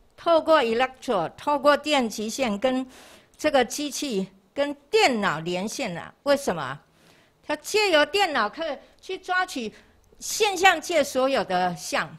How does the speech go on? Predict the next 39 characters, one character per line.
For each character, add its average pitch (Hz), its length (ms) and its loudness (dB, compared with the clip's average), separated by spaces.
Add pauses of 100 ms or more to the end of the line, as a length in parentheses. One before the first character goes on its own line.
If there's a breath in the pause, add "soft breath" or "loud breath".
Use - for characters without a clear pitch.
(160)
海 254 340 -2
量 320 300 -6
的 254 120 -6
像 240 300 -8 (520)
的 196 320 -4 (160)
各 302 160 0
种， 180 260 -6 (100)
呃， 226 80 -10 (760)
数 254 280 -8
据 214 300 -8 (640 soft breath)
进 330 200 -4
来 247 200 4
到 254 180 6
大 240 280 2
脑， 156 280 -4 (220)
然 196 200 -2
后， 226 240 6 (420 loud breath)
嗯， 190 680 -2
大 311 180 6
脑 208 220 6
里 180 180 -2
头， 185 460 2
呃， 139 240 -4
看 277 180 -2
看 262 180 4
它， 240 360 0 (440 loud breath)
呃， 196 360 6
怎 208 220 8
么 208 160 10
来 208 240 8
诠 247 420 6
释 294 320 2
这 302 220 -2
些 294 200 -2
像。 302 360 -6 (2000 soft breath)
脑 185 200 -2
机 240 200 -8
接 254 240 0
口 185 380 -4